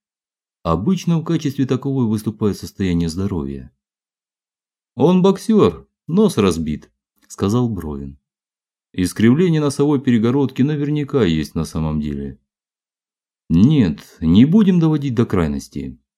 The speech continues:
неожиданно сказал генерал. «Он хорошо учился, закончил первый курс. У него много заслуг. Зачем увольнять из органов?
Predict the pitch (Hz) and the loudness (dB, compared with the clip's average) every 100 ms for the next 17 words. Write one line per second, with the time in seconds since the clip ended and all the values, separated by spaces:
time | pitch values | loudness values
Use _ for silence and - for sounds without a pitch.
0 | - 87 95 131 139 139 127 104 90 82 | 0 2 2 0 0 -2 -2 -4 -2 -2
1 | 90 90 78 67 67 _ _ _ _ _ | -2 -4 -6 -10 -16 _ _ _ _ _
2 | _ _ - 156 180 147 143 135 - 117 | _ _ -4 0 0 2 4 2 4 2
3 | 101 - 165 165 - 143 139 - - 85 | 2 0 -2 -2 -2 -2 -4 -6 -6 0
4 | 220 220 202 170 156 156 135 123 110 - | 0 2 2 2 -2 0 2 2 0 -2
5 | 160 127 - _ _ _ _ _ 95 104 | -4 -4 -12 _ _ _ _ _ 0 2
6 | 190 220 202 185 180 185 190 156 - - | 4 4 4 4 0 0 0 -2 -4 -20
7 | _ _ _ _ - 120 226 247 - 98 | _ _ _ _ -2 0 2 0 0 0
8 | 85 82 80 78 82 80 78 69 71 69 | 2 0 0 0 -2 -4 -4 -6 -8 -8
9 | - | -12